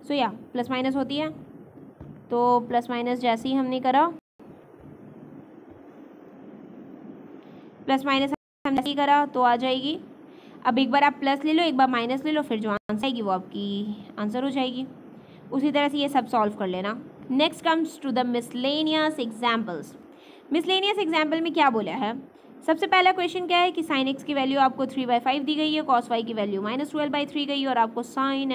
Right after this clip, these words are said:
x plus y की वैल्यू पूछी गई है। नेक्स्ट, एक्स क्या बोला है? सेकंड क्वाड्रेंट में। वाई क्या बोला है? सेकंड क्वाड्रेंट में।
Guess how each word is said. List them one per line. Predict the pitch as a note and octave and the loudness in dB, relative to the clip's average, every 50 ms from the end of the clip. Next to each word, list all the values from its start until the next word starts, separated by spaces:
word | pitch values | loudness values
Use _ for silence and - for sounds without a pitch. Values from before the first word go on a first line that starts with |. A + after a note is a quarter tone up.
| B3 B3 | -4 -4
x | B3 - - - A#3 | -8 -10 -12 -6 -4
plus | A#3 A#3 A#3 A3+ - | -2 -2 -4 -4 -4
y | G#3+ F#3+ G#3 G#3+ | -4 -4 -4 -4
की | A3+ A3 | -4 -4
वैल्यू | G#3+ F#3+ F#3+ G3+ A3 - - _ - | -4 -2 -2 -4 -4 -6 -10 _ -10
पूछी | G3+ F3+ G3 E3 | -10 -8 -8 -8
गई | D#3+ C#3+ C#3+ - | -8 -8 -8 -8
है। | F#3+ - - - - - - - - - - - - - - - - - - - - - _ | -8 -10 -12 -14 -16 -20 -20 -20 -20 -20 -20 -20 -20 -20 -20 -20 -20 -20 -20 -20 -20 0 _
नेक्स्ट, | C4+ C#4 D4+ E4 E4 C#4 - - - - - - - - - - - - - - - - - - - - - - - - - - | 6 6 8 8 6 2 0 -4 -12 -18 -18 -18 -20 -20 -20 -20 -20 -20 -20 -20 -20 -20 -20 -20 -20 -20 -20 -20 -20 -20 -6 0
एक्स | - D#4+ - - - | 0 0 0 0 2
क्या | - F#4+ F#4 | 4 6 6
बोला | F4 F4+ F4 F4 F4 F4+ | 6 6 6 6 6 6
है? | F#4 F4 F4+ F#4 F4+ - - - - - - - - | 6 4 4 2 -2 -8 -14 -20 -20 -20 -20 -4 -4
सेकंड | A#3 A#3 A3+ A#3 A#3+ A3 | -2 -2 0 -2 -2 2
क्वाड्रेंट | B3 A#3+ A#3 A3+ A#3+ A#3+ A#3+ A#3+ | 2 2 4 2 0 -2 -4 -4
में। | A#3+ A#3+ A3+ E3+ | -6 -6 -6 -4
वाई | A3 B3 B3+ C#4+ D#4+ | 0 2 4 4 4
क्या | E4 F4 E4+ | 4 4 4
बोला | E4 E4 E4 E4+ | 4 4 2 0
है? | E4+ | 0
सेकंड | E4+ - C4 G#3 A3+ A3+ A#3 | -2 -4 -4 -4 -2 -4 0
क्वाड्रेंट | A#3 A#3 A3+ A3+ A#3 A#3 A#3 A#3 | 0 0 2 2 0 -2 -2 -4
में। | A#3+ A#3+ B3+ C#4 | -4 -6 -8 -10